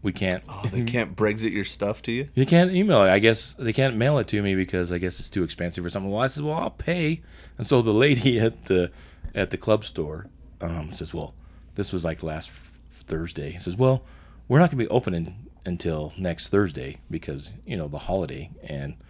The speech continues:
Speaker 1: civilized situation over there." Um, she says, "Well, I will go and find out. I'll take it to the <laughs> post office and find out, uh, how much it's gonna cost, and then call, give me a call on Thursday."
Speaker 2: Yeah.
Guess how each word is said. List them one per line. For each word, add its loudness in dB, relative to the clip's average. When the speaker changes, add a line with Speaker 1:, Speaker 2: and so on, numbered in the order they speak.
Speaker 1:
civilized -4
situation -8
over -10
there." -10
Um, 0
she -18
says, -6
"Well, -4
I 6
will 8
go 4
and 2
find 0
out. 0
I'll 4
take 2
it -2
to 2
the 4
<laughs> -4
post 8
office 4
and 2
find 0
out, -2
uh, 2
how 0
much 2
it's -8
gonna 0
cost, -4
and -4
then -8
call, -4
give -4
me -2
a -4
call -4
on -8
Thursday." -6
Speaker 2:
Yeah. -4